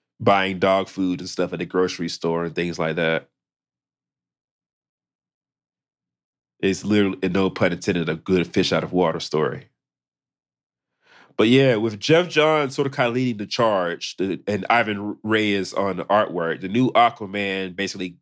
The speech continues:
became very popular because people realized he wasn't a bitch who just rode seahorses.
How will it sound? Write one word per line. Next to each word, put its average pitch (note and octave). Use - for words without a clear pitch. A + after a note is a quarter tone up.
became F#2+
very F#2+
popular F2
because F#2+
people F#2+
realized F#2
he F#2
wasn't F#2
a F2
bitch G2
who G2+
just F2+
rode G#2
seahorses. F2+